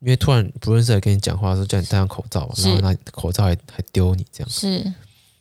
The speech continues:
Speaker 1: 然后游民可能有点吓到啊，然后后来这，这两个人就说：“哦，你这个要戴口罩，不然我就要拿那个酒精水球砸你。”
Speaker 2: 哈哈。
Speaker 1: 然后他就拿酒精水球就砸地上啊。
Speaker 2: 他干嘛要这样啊？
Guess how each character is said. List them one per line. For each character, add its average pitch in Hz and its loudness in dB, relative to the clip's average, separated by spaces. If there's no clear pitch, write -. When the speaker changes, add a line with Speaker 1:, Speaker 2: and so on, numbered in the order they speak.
Speaker 1:
然 107 2
后 120 4
游 104 2
民 101 0
可 113 4
能 98 4
有 98 4
点 95 4
吓 90 4
到 92 2
啊， - -2
然 87 2
后 92 4
后 101 4
来 90 2
这， 98 4
这 107 2
两 90 0
个 85 -2
人 82 -2
就 90 -2
说 98 0
：“哦， - 2
你 120 4
这 151 0
个 139 2
要 160 -4
戴 170 0
口 120 4
罩， 151 2
不 147 0
然 139 4
我 107 4
就 123 2
要 143 2
拿 127 0
那 127 4
个 135 4
酒 101 2
精 131 2
水 101 2
球 90 0
砸 98 0
你。” 98 -2
Speaker 2:
哈 226 -4
哈。 226 -2
Speaker 1:
然 95 0
后 113 6
他 120 4
就 127 4
拿 98 4
酒 95 0
精 101 4
水 98 2
球 90 2
就 101 4
砸 98 0
地 101 2
上 95 0
啊。 113 -6
Speaker 2:
他 381 -2
干 - -2
嘛 269 0
要 269 0
这 269 -2
样 262 0
啊？ 214 -2